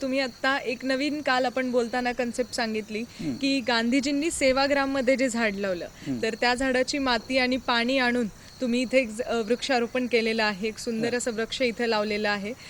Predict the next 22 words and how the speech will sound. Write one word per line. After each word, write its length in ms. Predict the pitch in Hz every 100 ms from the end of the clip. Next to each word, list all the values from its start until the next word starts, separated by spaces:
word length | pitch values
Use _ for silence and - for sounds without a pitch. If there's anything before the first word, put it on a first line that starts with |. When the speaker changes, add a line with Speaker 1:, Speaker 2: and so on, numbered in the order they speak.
| -
Speaker 1:
त्याचबरोबर 680 | 254 240 262 262 277 254 294
तुम्ही, 460 | 240 269 277 285 285
अ, 380 | - 233 233 226 -
पूर्ण 260 | 277 285
महाराष्ट्रभर 1000 | 294 269 233 240 254 262 - 285 247 254
भारतातल्या 600 | 240 240 220 254 262 277 294 -
संपूर्ण 360 | 277 254 277 277
नद्यातलं 520 | 269 269 262 269 311
पाणी 320 | 302 285 262
आणून, 260 | 254 208 175 - -
Speaker 2:
हम्म. 400 | 277 220 214 226
Speaker 1:
अ, 40 | 226
या 140 | 240
ठिकाणी 300 | 240 247 247
वृक्षारोपण 640 | 233 240 - 247 233 226 226
केलं. 300 | 220 208 233 -
त्याचबरोबर 600 | 254 240 262 254 247 254
तुमची 400 | 254 247 233 285 - - - -
शिवा-, 480 | 294 302 330 -
राज्य-, 420 | 247 247 220 294 320 - 202
वृक्ष 320 | 285 - 415
राज्याभिषेक 760 | 370 302 226 277 269 - 269